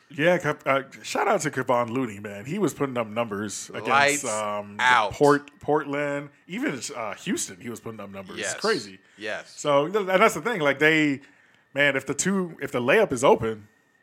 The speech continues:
Speaker 1: <laughs> they're, they're passing the ball and getting the layup for Andre Iguodala or Kevin Looney.
Speaker 2: Quick.
Speaker 1: Any-, anyways, I, I don't know what's gonna happen with the Warriors. I think,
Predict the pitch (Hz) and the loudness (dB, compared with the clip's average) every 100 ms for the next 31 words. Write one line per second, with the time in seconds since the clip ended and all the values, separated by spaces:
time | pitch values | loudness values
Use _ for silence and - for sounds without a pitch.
0 | _ - 143 - 190 160 196 160 170 190 | _ -10 -6 -2 2 2 4 4 6 6
1 | 170 185 151 160 180 156 151 160 139 127 | 6 4 4 6 6 4 2 0 2 2
2 | 180 143 131 139 131 139 135 135 131 131 | 4 4 2 0 0 0 0 0 0 2
3 | 139 147 143 147 135 113 - 131 127 139 | 4 4 4 0 0 -2 -4 -4 -4 -4
4 | 143 - - - 196 175 - 185 196 147 | -4 -6 -10 -2 0 0 2 6 6 4
5 | 208 180 135 127 190 190 233 233 214 170 | 0 2 0 2 4 6 6 6 2 2
6 | 165 151 156 147 139 143 147 143 139 147 | 2 2 2 2 4 8 8 8 4 2
7 | 175 165 143 - | 0 -2 -6 -16